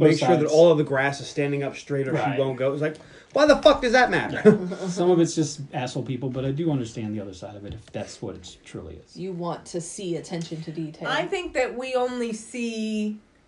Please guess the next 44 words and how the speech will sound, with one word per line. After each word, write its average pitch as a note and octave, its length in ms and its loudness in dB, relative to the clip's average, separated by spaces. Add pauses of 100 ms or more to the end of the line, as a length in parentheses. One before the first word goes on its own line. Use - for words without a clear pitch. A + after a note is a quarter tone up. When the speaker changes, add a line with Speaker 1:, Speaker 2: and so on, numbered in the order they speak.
(160)
Speaker 4:
the F#3+ 80 -4
part G#3+ 320 -2
that F3+ 140 -4
makes F#3 300 -4
them F3+ 220 -6
look E3+ 180 -12
like D#3 280 -8
assholes. C#3 400 -16 (400)
Speaker 3:
Yes. - 360 -16
Speaker 1:
Right. A2 340 -8
Well, D#3 200 -4
th-, - 180 -10
you, E3+ 300 -6
you F3 160 0
hear F3+ 180 6
of C#3 80 0
these B2 160 -6
things A2+ 220 -6
when B2+ 100 -4
you B2 80 -4
get C3 180 -2
famous, B2+ 380 -6
and B2+ 140 -4
the B2 40 -6
problem D#3+ 360 0
is A#2+ 160 -4
that C3 100 -4
it's C3 160 -6
not B3+ 160 4
Speaker 4:
And C#4 80 -2
Speaker 1:
always D3+ 320 2
their C3+ 160 -2
fault. - 340 -10 (220)
So - 140 -4
when D3 160 2
you're G3+ 120 4
surrounded E3+ 340 0
by B2+ 80 0
people B2 220 -8
who B2+ 140 -2
never C3+ 320 0
tell C#3 260 -2
you C3 160 -4
no, C3+ 440 0